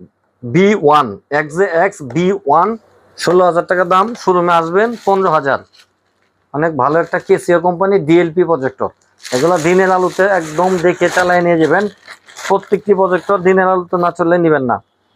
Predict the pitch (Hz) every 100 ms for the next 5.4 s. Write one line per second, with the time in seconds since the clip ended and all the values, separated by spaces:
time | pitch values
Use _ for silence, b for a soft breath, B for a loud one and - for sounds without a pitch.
0 | _ _ _ _ _ 156 - _ - 151
1 | 180 180 185 147 156 170 170 127 147 220
2 | - _ _ - - - - - _ -
3 | - - - - - - - - - -
4 | - - - - - - 415 - 170 -
5 | 151 156 - 170